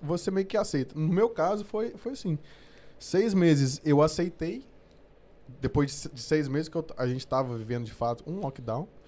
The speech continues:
Eu nunca imaginei. Se você falar que há cinco anos atrás que ia acontecer, eu falo, "Mano, fica quieto, bro." Tipo assim, ninguém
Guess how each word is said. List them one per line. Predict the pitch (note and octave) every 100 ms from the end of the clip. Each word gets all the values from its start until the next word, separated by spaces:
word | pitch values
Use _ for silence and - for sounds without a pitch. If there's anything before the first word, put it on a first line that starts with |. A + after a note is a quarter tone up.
| - - - - - -
Eu | C3
nunca | C#3 F#3 F3+ C#3+ B2+
imaginei. | A#2+ A2+ G#2+
Se | G2+ -
você | A#2+ A#2 -
falar | D#3+ C#3 B2+
que | B2 B2+ B2 A#2 -
há | B2
cinco | B2 - D3+ D3
anos | C3+
atrás | C3+ B2 A#2+ A#2
que | B2+
ia | A#2+ A#2+
acontecer, | C#3+ C3+ F3
eu |
falo, | D4 D4
"Mano, | G3 A2 - -
fica | - -
quieto, | - B2+ -
bro." | G#2+ A2+ - -
Tipo | - -
assim, | -
ninguém | A2+ C3